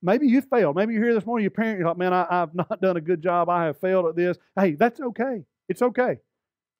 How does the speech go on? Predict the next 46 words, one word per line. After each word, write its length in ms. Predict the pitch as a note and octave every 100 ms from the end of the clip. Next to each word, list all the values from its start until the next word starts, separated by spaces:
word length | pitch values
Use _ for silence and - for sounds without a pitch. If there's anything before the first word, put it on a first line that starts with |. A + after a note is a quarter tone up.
| _ _ _ _ _ -
Ask 220 | G3+ -
God 200 | G3 G#3
to 60 | G#3
forgive 360 | A#3 E3 B2+
you. 100 | F3 - _ _ _ _ _ _ _ _ -
Ask 240 | G3 -
your 120 | F#3+
children 460 | D#3+ - C#4 A#3 G3+
to 140 | F3+ D#3+
forgive 440 | D#3 C3+ C#3 A2
you. 180 | A#2+ C#3+ _ _ _ _ _ _ _ _ _ _ _ -
And 100 | C3+
tell 200 | G#3 G3
them, 240 | F#3 D#3+
"I'm 180 | D#3+ F3+
gonna 140 | E3
do 160 | C#3+ D#3
my 160 | E3 D#3+
best 400 | D3+ C3+ - _ -
to, 100 | B2+ _ _ -
from 140 | C3
this 240 | D#3+ E3 _
point 240 | - G3+ -
forward, 300 | E3 A#2+ A2 _ _ _ _ _
to 80 | C#3
do 240 | B2 D#3 E3
and 100 | D3
be 120 | C#3+
what 180 | B2+ B2+
God's 240 | B2+ B2+
called 240 | B2+ A#2+
me 100 | A#2
to 80 | A2
be." 140 | G#2 F#2+ _ _ _ _ _ _ _ -
Will 80 |
you 80 | G3+
bow 240 | F3+ A3+ A3
with 240 | A3 G3
me 80 | G3
this 200 | F#3+ -
morning, 300 | F#3+ F#3 E3
heads 220 | F3 E3
bowed 240 | E3+ E3+
and 100 | D#3+
eyes 200 | D3+ E3
closed? 420 | - D#3+ C3 A#2